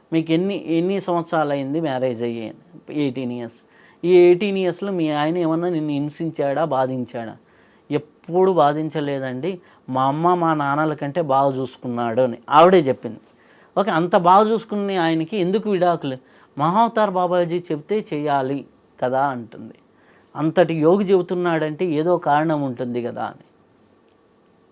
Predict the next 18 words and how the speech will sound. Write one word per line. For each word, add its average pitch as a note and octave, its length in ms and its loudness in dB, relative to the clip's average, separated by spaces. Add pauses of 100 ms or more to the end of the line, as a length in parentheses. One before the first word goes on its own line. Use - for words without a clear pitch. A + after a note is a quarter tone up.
(640)
నీ C3 240 -4
దగ్గరికి C#3+ 520 -2
నెగటివ్ D#3+ 600 0
శక్తి F3 360 -2
వచ్చిందా, C#3+ 520 -2
పాజిటివ్ E3+ 600 -2
శక్తి D#3 340 -6
వచ్చిందా, A#2+ 720 -4 (420)
నెగటివ్గా, F#3+ 640 0 (300)
ఆ, D#3+ 240 4
రియాక్ట్ D#3 440 2
అవుతున్నా, D3 380 0
పాజి-, D#3+ 380 2 (440)
అసలుకి G#3 280 -2
ఆ D3+ 180 6
విచక్షణ G3+ 760 -2
జ్ఞానం D#3 540 0
అనేది D3 600 -4